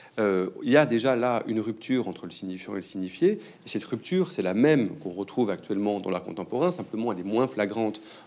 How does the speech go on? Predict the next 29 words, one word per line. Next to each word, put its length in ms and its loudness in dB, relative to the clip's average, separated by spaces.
au 80 2
niveau 220 2
de 60 0
l'allégorie, 500 0
euh, 360 2
et 180 6
elle 140 4
est, 160 -4
elle 100 -2
est 40 0
plus 160 -6
flagrante 380 -2
aujourd'hui. 360 -6
Mais 60 -4
ça, 120 -2
cette 180 -6
donnée-là 300 0
est 100 0
très 240 -2
importante 380 -4
pour 120 -6
vous, 160 -2
de 80 -4
dire, 180 -2
il 60 -8
y 40 -6
a 40 -4
un 20 -6
moment, 380 -4